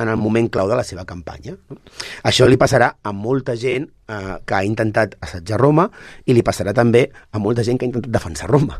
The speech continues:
no? Part també, eh, de la, de la debacle o la caiguda de l'imperi romà també s'explica per, per aquesta expansió,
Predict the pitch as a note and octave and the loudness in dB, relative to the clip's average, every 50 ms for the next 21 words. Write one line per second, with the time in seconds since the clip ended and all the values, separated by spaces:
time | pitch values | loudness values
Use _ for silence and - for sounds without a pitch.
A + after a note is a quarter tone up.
0 | - - C3 C#3+ - - - - - A2 - G2+ G#2 G2+ - A2+ A2 G#2+ A2+ A#2 | -6 -2 -2 -2 -2 -4 -10 -14 -14 -6 -4 -2 -2 0 2 2 2 4 4 4
1 | A2+ - - - - - - _ A#2+ G#2 G#2 G2+ G2 F2+ G2 G#2 F#2+ G2+ G2 G2 | 4 2 -4 -14 -18 -20 -10 _ 0 2 2 2 2 0 -2 -2 0 2 2 2
2 | F#2+ F#2+ F#2 F2+ F2 - - F2+ G2 F#2 F#2 F2+ F2+ F2+ F#2+ G#2+ B2+ - - B2 | 2 2 2 2 0 -2 -4 -4 -2 -2 0 0 0 2 2 2 0 0 -4 -8
3 | A2+ G2 G2 G2+ G2+ - G2+ F#2 F#2 F#2 G#2 A#2+ B2 A2 F#2+ F2 F2+ F#2+ F#2+ F#2 | -8 -6 -6 -8 -8 -8 -8 -8 -6 -2 0 0 0 0 -2 -4 -4 -6 -6 -8
4 | G2+ F2+ F#2 G#2 G#2+ A2+ B2+ C3+ B2 A2 G#2 F#2+ A#2 A2 - - - A2 - - | -10 -10 -6 -6 -4 -2 0 0 0 -2 -2 -6 -8 -10 -12 -12 -14 -8 -4 -4
5 | - - - - - - - _ - G2+ F#2+ G2+ A#2+ - - - G#2+ G#2 G2+ F#2+ | -4 -4 -6 -12 -20 -20 -16 _ 0 2 2 2 0 -2 -4 -2 -2 0 0 -2
6 | - F#2+ - - A2 - - - D3 C#3 A2+ G#2 - - B2+ C3 B2+ B2+ B2+ - | -2 -6 -6 -6 -6 -6 -4 -2 0 0 0 -2 -2 0 2 4 4 4 4 2